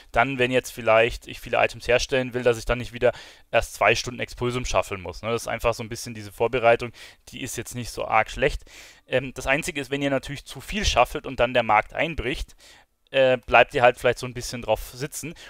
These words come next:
Und das Problem habe ich tatsächlich hier mit dem Main. Ähm, da habe ich mal zweitausendfünfhundert Expulsum geschaffelt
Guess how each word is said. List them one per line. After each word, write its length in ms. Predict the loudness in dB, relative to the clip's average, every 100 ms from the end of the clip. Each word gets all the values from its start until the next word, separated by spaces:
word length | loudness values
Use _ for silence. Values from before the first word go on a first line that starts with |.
| -16
Und 140 | 0 0
das 140 | 0
Problem 420 | -6 -4 -2 0
habe 140 | 0 -2
ich 80 |
tatsächlich 480 | -8 -6 -4 -4 -6
hier 160 | -4 -4
mit 180 | -4 -6
dem 160 | -4
Main. 400 | -2 -2 -4 -10 -16 -20 -20 _ _
Ähm, 500 | -2 -2 -2 -8 -10
da 160 | 2 2
habe 180 | 2 -2
ich 140 | -8
mal 420 | 0 4 4 2
zweitausendfünfhundert 960 | 0 4 4 2 -4 -6 -10 -8 -6 -6
Expulsum 480 | -8 -4 -4 -4 -8
geschaffelt 520 | 0 0 2 -4